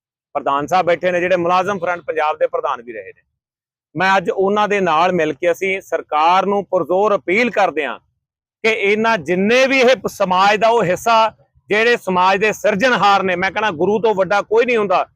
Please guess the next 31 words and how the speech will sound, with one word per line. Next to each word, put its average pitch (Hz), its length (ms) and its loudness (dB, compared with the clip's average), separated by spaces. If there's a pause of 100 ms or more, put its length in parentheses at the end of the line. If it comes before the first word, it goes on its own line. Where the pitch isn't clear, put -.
(400)
ਪੇਰੈਂਟਸ 240 460 2
ਤੁਹਾਡੇ 226 360 2
ਮਾਂ 208 280 2
ਪਿਓ 240 180 4
ਬਾਅਦ 208 260 4
ਚ - 60 -6
ਆਉਂਦੇ 190 180 -2
ਨੇ, 226 120 -2
ਪਹਿਲਾਂ 202 340 0
ਗੁਰੂ 196 280 2
ਆਉਂਦਾ 214 240 2
ਹੈ 226 100 4 (380)
ਜਿਹਨੇ 226 200 0
ਤੁਹਾਨੂੰ 190 300 -2
ਸਿੱਖਿਆ 220 400 -2
ਦੇਣੀ 190 300 0
ਹੈ। 214 160 0 (420)
ਅੱਜ 190 200 2
ਜਿਹੜਾ 262 960 0
ਵੱਡਾ 196 400 2
ਇੱਕ, 254 180 0 (220)
ਮੈਂ 175 160 -2
ਇੱਥੇ 214 180 -2
ਇੱਕ - 120 -6
ਹੋਰ 202 240 2
ਗੱਲ 196 160 2
ਕਰਨੀ 165 280 -2
ਚਾਹੁੰਦਾ 180 260 -2
ਕਿ 196 120 -2 (100)
ਭਗਵੰਤ 175 380 0
ਮਾਨ 131 300 -4